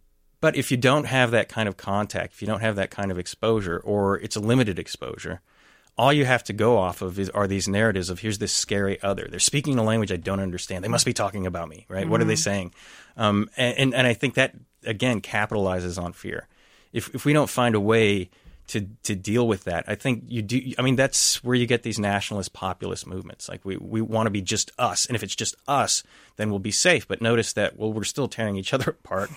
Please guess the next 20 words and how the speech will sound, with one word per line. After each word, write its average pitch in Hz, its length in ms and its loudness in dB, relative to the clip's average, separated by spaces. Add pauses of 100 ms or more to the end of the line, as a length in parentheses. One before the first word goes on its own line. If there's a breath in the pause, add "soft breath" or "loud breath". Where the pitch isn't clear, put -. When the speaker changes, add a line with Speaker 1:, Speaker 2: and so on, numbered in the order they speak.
(260 loud breath)
Speaker 1:
you - 60 -6
know, 104 120 2
as - 100 4
Speaker 2:
From 202 140 6
the 185 80 8
Speaker 1:
us. - 180 8
Speaker 2:
inside 165 320 6
Speaker 1:
Yeah, 120 100 8
from 117 180 0
the 107 100 2
inside 113 300 6
Speaker 2:
out. 107 60 4
Speaker 1:
anyway, 123 340 6
Speaker 2:
Right. 156 300 4 (120)
Speaker 1:
over, 107 320 4
you 107 100 2
know, 101 140 2
whether 104 180 4
it's, - 240 -4
it's - 240 -10